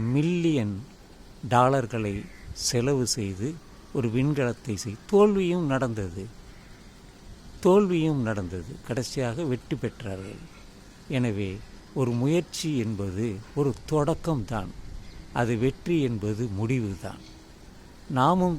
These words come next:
இதை தெரிந்து கொள்ளலாம். பலவிதமான ஆராய்ச்சிகள் நடக்கின்றன. அது மக்களுக்கு பயன்படியா-, பயன்படும்படியாக இருக்கிறதா என்றால் நிச்சயமாக இல்லை. தெரிந்து கொள்ளலாம். அந்த ஆராய்ச்சியின் முடிவுகள்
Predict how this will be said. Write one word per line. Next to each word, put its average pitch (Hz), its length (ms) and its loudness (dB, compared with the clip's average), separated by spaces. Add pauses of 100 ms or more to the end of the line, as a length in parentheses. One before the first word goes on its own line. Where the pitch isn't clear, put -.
(120)
இதை 131 200 2 (120)
தெரிந்து 143 360 0
கொள்ளலாம். 95 540 -4 (1000)
பலவிதமான 147 760 6 (160)
ஆராய்ச்சிகள் 135 720 2 (340)
நடக்கின்றன. 110 680 -2 (880)
அது 135 240 4
மக்களுக்கு 170 680 2
பயன்படியா-, 120 760 0
பயன்படும்படியாக 117 1080 0
இருக்கிறதா 104 600 -2
என்றால் 98 400 -4 (300)
நிச்சயமாக 110 640 -2 (100)
இல்லை. 87 280 -6 (580)
தெரிந்து 208 380 4
கொள்ளலாம். 95 520 -4 (600)
அந்த 123 260 0 (120)
ஆராய்ச்சியின் 156 680 4
முடிவுகள் 143 580 2